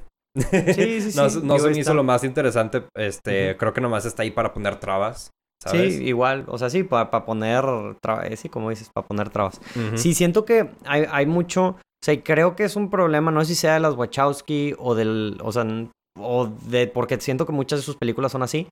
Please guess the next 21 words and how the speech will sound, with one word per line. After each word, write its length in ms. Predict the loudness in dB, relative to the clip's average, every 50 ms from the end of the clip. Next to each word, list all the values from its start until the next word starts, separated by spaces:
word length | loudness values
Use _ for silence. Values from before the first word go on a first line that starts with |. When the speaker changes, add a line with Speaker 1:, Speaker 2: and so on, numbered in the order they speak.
| -16 -20 _ _ _ _ -8
Speaker 2:
o 40 | -4
sea, 180 | -2 -2 0 0
que 120 | -2 -2
son 240 | 0 2 2 2 4
muchas 400 | 4 2 2 2 0 -2 -2 0
cosas 480 | 0 0 0 2 2 2 0 0 -2 -4
que 300 | -4 -2 0 0 0 0
son 200 | -2 -2 -2 0
muy 160 | 0 0 0
interesantes, 760 | 0 2 0 0 0 0 -2 -4 -4 -4 -6 -8 -8 -10 -16 _ _ _ -10
Speaker 1:
Ujú. 260 | -8 -8 -8 -8 -10 -12 _ _
Speaker 2:
pero 200 | 2 2 2 2
capaz 240 | 2 0 0 -2 -2
sí 100 | -2 -4
por 220 | -4 -2 -2 -2 -2
tiempo 360 | -2 -2 -2 -2 -2 -2 -2
o 200 | -2 -2 -2 -2
porque 220 | -2 -2 -2 -2
son 240 | -2 -2 -2 -4 -2
tantas 480 | 0 0 2 2 2 2 0 0 0 0
cosas, 480 | -2 -2 0 0 0 -2 -2 -4 -10